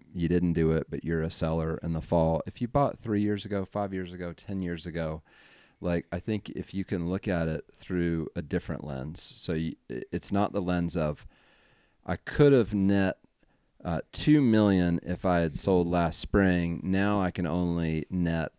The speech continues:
one, one point six." Um, you can look at it that, that way. Like, "Okay, well,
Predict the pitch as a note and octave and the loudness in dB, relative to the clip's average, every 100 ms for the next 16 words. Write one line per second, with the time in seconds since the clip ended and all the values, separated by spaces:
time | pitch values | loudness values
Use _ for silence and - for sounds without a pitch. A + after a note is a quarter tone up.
0 | _ E2+ F2+ F2+ F2 - - - D#2+ F#2 | _ -4 0 0 -2 -8 -20 -18 -6 -2
1 | F#2 F2+ - F2 - - - B2 F#2 D#2 | 0 0 0 0 -2 -2 2 6 6 4
2 | - - - - _ _ _ _ _ _ | -2 -6 -6 -8 _ _ _ _ _ _
3 | _ - _ _ - F#2+ F2 E2 D2+ - | _ -20 _ _ -6 -2 0 -2 -6 -10
4 | - - - A#2+ - A3+ F3 G#2 E2 - | -18 -10 -4 -2 4 4 4 2 -2 -2
5 | D2+ C#2+ - - F#2 D#2+ D2 D2 G#2+ - | -4 -4 -6 -4 -2 -2 -2 -4 -6 -6
6 | F2+ E2+ - A2 G2 F#2+ G2 F#2 E2+ | -4 -2 -2 -2 2 2 2 2 0